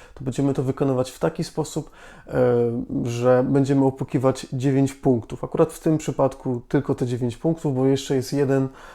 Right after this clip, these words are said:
dodatkowy tutaj punkt karate, na którym robimy ustawienia, ale w tym przypadku akurat to nie będzie konieczne. Więc opłukujemy od czubka głowy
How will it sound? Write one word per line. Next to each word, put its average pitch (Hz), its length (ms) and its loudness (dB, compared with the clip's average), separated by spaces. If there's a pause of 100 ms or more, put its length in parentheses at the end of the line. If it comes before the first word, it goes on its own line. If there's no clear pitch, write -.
(140)
dodatkowy 135 560 2
tutaj 131 280 -4
punkt - 280 -6
karate, 131 360 -4
na 123 100 -6
którym 127 300 -4
robimy 127 260 0
ustawienia, 139 560 -2
ale 135 120 2
w 131 60 -14
tym 143 140 -2
przypadku 131 440 -4
akurat 127 340 -6
to 135 120 -4
nie 127 120 0
będzie 120 340 0
konieczne. 117 560 -6 (440)
Więc 139 180 -2
opłukujemy 147 500 2
od 127 140 -4
czubka 165 300 -4
głowy 135 440 2